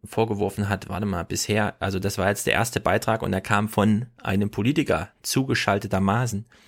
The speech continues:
Deswegen denkt sich Klaus Kleber jetzt, „Kritischen Journalismus, das kann ich auch.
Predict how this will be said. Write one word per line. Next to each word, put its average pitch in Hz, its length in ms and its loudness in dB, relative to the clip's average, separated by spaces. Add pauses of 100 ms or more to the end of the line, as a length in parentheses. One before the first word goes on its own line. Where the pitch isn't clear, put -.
(120)
Deswegen 104 260 2
denkt 107 220 2
sich - 140 -4
Klaus 98 300 -2
Kleber 117 280 0
jetzt, 107 280 -2 (600)
„Kritischen 185 480 0
Journalismus, 127 840 2 (580)
das - 160 -4
kann 110 180 2
ich 95 220 0
auch. 117 340 0